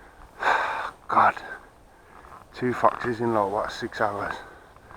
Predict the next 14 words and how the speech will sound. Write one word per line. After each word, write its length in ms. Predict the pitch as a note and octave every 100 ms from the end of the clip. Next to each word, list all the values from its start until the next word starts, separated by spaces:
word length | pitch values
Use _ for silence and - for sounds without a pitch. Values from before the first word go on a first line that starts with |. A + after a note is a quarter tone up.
| - - - - - - -
He 60 |
ran 220 | F#2+ G#2 G2+
down 220 | G2+ F#2
there. 300 | F2+ F2 - - - - - - - - - - - - - - - - - - -
Oh, 160 | E2+ E2+
this 160 | F#2 -
one 140 | F#2+
looked 180 | F#2 -
be 120 | F#2+
a 60 | F2+
pure 320 | - - G#2
orange. 680 | - F#2+ F#2+ G2+ G2+ G#2+ G2 - - - - - - - - - - - - - - -
Oh, 180 | G2+ - -
no, 140 | A2